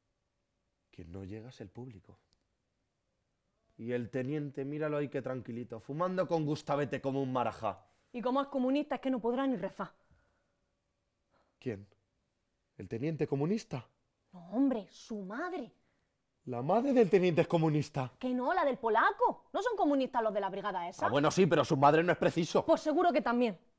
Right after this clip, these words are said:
Speaker 2: Pues ya ves, es que ni, ni rezar por su hijo podrá.
Speaker 1: Mujer, que, que no se van a enterar, que Polonia está muy lejos.
Speaker 2: Esas cosas las madres siempre acaban por saberlas.
Speaker 1: Ya, a lo mejor son huérfanos.
Speaker 2: Huérfano, además, pobre hijo polaco, comunista, huérfano y venía a morir a un pueblo que es que no sabrá ni decir.
Speaker 1: ¿Quieres tranquilizarte de
Speaker 2: ¿Que me
Speaker 1: una vez?
Speaker 2: tranquilice?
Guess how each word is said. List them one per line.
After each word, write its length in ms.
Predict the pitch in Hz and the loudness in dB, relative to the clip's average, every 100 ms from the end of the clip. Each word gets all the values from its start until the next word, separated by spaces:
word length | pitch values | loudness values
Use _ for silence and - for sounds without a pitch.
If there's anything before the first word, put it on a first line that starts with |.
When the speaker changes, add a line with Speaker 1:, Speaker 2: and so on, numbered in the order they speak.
| _ | _
Speaker 2:
Pues 160 | 240 233 | 2 6
ya 100 | 262 | 6
ves, 200 | 226 156 _ _ | 4 -4 _ _
es 140 | 220 - | -12 -10
que 140 | 294 277 | -6 -2
ni, 180 | 277 | -2
ni 180 | 269 262 | -2 -2
rezar 300 | 233 196 254 | -2 0 0
por 140 | 277 254 | 0 -2
su 80 | |
hijo 180 | 254 247 | -2 -2
podrá. 300 | 226 220 170 | -2 -4 -4
Speaker 1:
Mujer, 300 | 156 123 160 | -4 0 0
que, 200 | 143 139 | 0 -4
que 140 | 127 180 | 0 0
no 140 | 185 | 2
se 100 | 147 | 2
van 140 | 175 185 | 2 2
a 40 | |
enterar, 360 | 151 165 175 175 | 4 4 4 4
que 100 | 185 | 2
Polonia 520 | - 220 233 226 226 | 6 6 6 4 0
está 200 | - 202 | 2 2
muy 160 | 208 | 4
lejos. 400 | 214 190 - 95 | 2 0 -4 -10
Speaker 2:
Esas 220 | 233 277 - | -10 -10 -10
cosas 320 | 226 - 202 | -12 -10 -12
las 140 | 185 | -12
madres 480 | 185 208 240 202 185 | -12 -10 -10 -12 -14
siempre 260 | - 226 240 | -12 -8 -4
acaban 260 | 240 247 | -2 -2
por 140 | 220 226 | -4 -4
saberlas. 400 | 226 208 185 165 | -4 -4 -2 6
Speaker 1:
Ya, 120 | 208 | 8
a 20 | |
lo 100 | 214 | 8
mejor 240 | 208 196 220 | 8 6 6
son 180 | 214 | 6
huérfanos. 480 | 196 131 101 90 - | 6 6 0 -6 4
Speaker 2:
Huérfano, 360 | 311 415 403 381 | 6 6 6 6
además, 240 | 339 403 403 | 6 6 6
pobre 220 | 349 294 | 6 6
hijo 180 | 269 254 | 6 8
polaco, 360 | 302 277 233 | 10 10 10
comunista, 400 | 269 320 330 - | 8 8 6 6
huérfano 360 | 269 415 466 415 | 6 6 4 2
y 40 | |
venía 180 | 339 349 | 0 0
a 40 | |
morir 180 | 359 339 | 0 0
a 40 | 320 | 0
un 60 | |
pueblo 200 | 359 359 | 2 2
que 80 | 294 | 2
es 40 | |
que 80 | - | 0
no 80 | 339 | 2
sabrá 220 | 330 339 | 4 4
ni 100 | 359 | 4
decir. 220 | 269 240 | 2 4
Speaker 1:
¿Quieres 180 | 285 135 | 2 2
tranquilizarte 600 | - 127 147 147 156 151 | -2 -2 -2 0 -2 2
de 20 | |
Speaker 2:
¿Que 60 | 277 | 4
me 60 | 277 | 6
Speaker 1:
una 60 | |
vez? 100 | 285 | 4
Speaker 2:
tranquilice? 380 | 302 311 - 427 | 4 2 2 -4